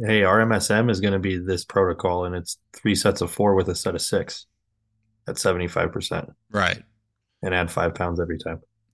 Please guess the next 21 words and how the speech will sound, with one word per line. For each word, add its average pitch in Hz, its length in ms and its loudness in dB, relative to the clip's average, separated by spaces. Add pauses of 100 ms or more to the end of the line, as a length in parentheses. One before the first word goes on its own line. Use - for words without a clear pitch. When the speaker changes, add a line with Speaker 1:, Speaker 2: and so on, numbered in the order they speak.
(520)
Speaker 2:
Right. 90 280 -4 (480)
I'm 127 180 2
doing 123 240 4
that 107 140 2
with 101 100 -4
their 92 160 2
secondary 90 1040 0
movement 87 380 -6
with 92 200 -2
brief 87 220 -6
maximal - 340 -12
tension. - 340 -16 (2500)
Speaker 1:
Yeah, 110 140 -6
are 85 80 -8
we 87 120 -2
not 98 200 0
talking 113 220 -4
about 110 160 0
the 113 80 0
exact 92 420 -2
same - 100 2